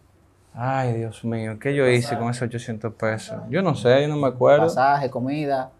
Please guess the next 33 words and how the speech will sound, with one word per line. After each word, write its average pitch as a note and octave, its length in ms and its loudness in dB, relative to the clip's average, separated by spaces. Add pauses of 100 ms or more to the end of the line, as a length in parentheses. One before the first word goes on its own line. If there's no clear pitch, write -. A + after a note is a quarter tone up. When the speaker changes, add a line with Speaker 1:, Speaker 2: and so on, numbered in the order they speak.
(100)
Speaker 1:
Lo C#3+ 260 2
que D3+ 120 2
yo D#3 80 2
no E3 100 2
lo D#3+ 100 6
guardé. C3 400 6
Speaker 2:
¿Te B2 140 -8
faltaba C3 280 2
algo D3 100 2
en C#3 60 2
la C3 100 0
casa? C#3+ 520 0
Speaker 1:
No, D3 480 6
yo F#3+ 100 8
no E3+ 100 8
me C#3 100 6
Speaker 2:
<laughs> B2+ 80 4
Speaker 1:
acuerdo C3+ 460 6
qué C3+ 140 0
yo C3+ 80 0
hice B2+ 200 -6
con C3 160 -6
esos B2 200 -4
ochocientos B2 360 -2
Speaker 2:
¿Te C3 60 2
fuiste C#3+ 200 4
de, D3+ 60 8
Speaker 1:
pesos. D3+ 140 4
Speaker 2:
de, C#3+ 100 -4
de C3+ 120 -2
celebración C3+ 640 2
del C#3 100 2
extra? A#2 380 -4